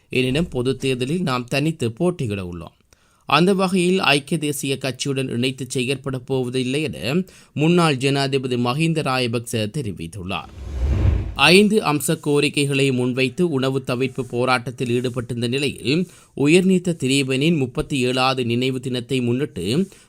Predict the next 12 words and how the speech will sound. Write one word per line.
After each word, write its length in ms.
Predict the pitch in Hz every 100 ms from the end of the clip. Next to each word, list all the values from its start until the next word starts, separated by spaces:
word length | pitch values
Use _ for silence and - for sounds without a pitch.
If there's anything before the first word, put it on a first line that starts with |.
| - 127
வவுனியாவிலிருந்து 840 | 147 160 185 180 170 156 147 165 165
திலீபனின் 520 | 139 143 131 139 135 -
திருவ 380 | 139 135 139 123
உருவப்படத்தை 640 | 131 127 139 131 135 135
தாங்கிய 460 | 135 131 139 135 127
ஊர்தி 320 | 131 143 139
பவனி 400 | 135 147 156 151
ஒன்று 500 | 156 123 82 131 202 - -
ஆரம்பிக்கப்பட்டுள்ளது. 1120 | - 147 170 214 180 - 107 113 98 85 90 - - _ _ _ _ - 113
வவுனியாலுள்ள 800 | 131 127 127 123 123 120 120 160
பொங்கு 360 | 165 131 120
தமிழ் 320 | 120 120 120